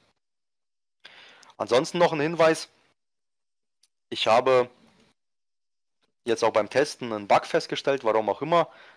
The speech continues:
Wenn man quasi erstmalig auf den Server kommt und teilweise auch nach dem Ausladen aus dem Fahrzeug, ist der erste Schuss, den man verschießt,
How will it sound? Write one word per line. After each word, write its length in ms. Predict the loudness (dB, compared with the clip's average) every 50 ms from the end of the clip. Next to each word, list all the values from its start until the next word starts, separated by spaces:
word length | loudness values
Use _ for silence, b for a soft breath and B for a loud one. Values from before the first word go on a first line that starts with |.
| B B
Wenn 100 | -8 -8
man 100 | -8 -6
quasi 300 | -2 0 0 0 0 -2
erstmalig 520 | -2 -2 -2 -2 -2 -2 -2 -2 -2 -4
auf 100 | -6 -8
den 300 | -10 -10 -10 -12 -16 -14 -12
Server 340 | -6 -2 0 0 2 0 0
kommt 240 | -2 -4 -4 -6
und 120 | -8 -8 -4
teilweise 440 | -2 0 0 2 2 0 2 0 -2
auch 100 | -2 -2
nach 120 | -6 -8
dem 180 | -8 -8 -4 -2
Ausladen 440 | -2 -2 -2 -2 0 -2 0 0
aus 140 | -2 -6 -8
dem 120 | -10 -12 -4
Fahrzeug, 520 | -2 0 0 0 0 -2 -4 -4 -4 -8 B B B B B B
ist 160 | B -12 -6 -4
der 140 | -2 -2
erste 320 | 0 0 -2 -2 -2 -6 -6
Schuss, 400 | -2 -2 -2 -2 -2 -6 -12 _ _ _ _ _ -10
den 80 | -6 -6
man 140 | -6 -6
verschießt, 560 | -4 -4 -4 -2 -2 -4 -6 -8 -8 -12 -18